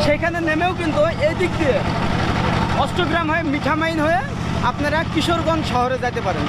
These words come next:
এরপর কিশোরগঞ্জ থেকে ট্রেনে আবার ঢাকায়, মানে একটা ডে ট্যুর কমপ্লিট হয়ে যাবে। তবে আমরা এসেছি মেন শহর দিয়ে, মানে কিশোরগঞ্জ শহর থেকে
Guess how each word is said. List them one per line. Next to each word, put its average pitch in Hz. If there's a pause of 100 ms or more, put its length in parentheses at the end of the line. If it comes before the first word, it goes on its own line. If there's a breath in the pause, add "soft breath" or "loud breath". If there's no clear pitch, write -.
এরপর 247 (120)
কিশোরগঞ্জ 277
থেকে 285 (380)
ট্রেনে 285
আবার 254 (100)
ঢাকায়, 196 (400)
মানে 320
একটা 330 (100)
ডে 285 (120)
ট্যুর 320 (140)
কমপ্লিট 294
হয়ে 240
যাবে। 170 (460)
তবে 262
আমরা 285
এসেছি 320
মেন 285 (120)
শহর 254 (100)
দিয়ে, 180 (160)
মানে 220
কিশোরগঞ্জ 254 (420)
শহর 240 (100)
থেকে 269